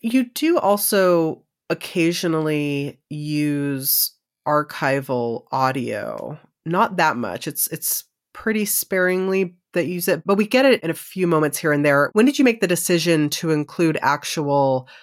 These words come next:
audio clips as opposed to having your, you know, actor read something?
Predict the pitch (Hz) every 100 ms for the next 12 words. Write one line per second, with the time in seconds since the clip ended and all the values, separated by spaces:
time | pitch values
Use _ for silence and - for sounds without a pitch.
0 | _ 151 156 151 143 - 151 135 123 -
1 | - 156 156 139 156 147 139 - - 143
2 | 139 135 139 135 135 123 - 143 143 135
3 | 127 131 139 143 117 131 - 143 123 123
4 | - 143 127 - 131 123 135 123 131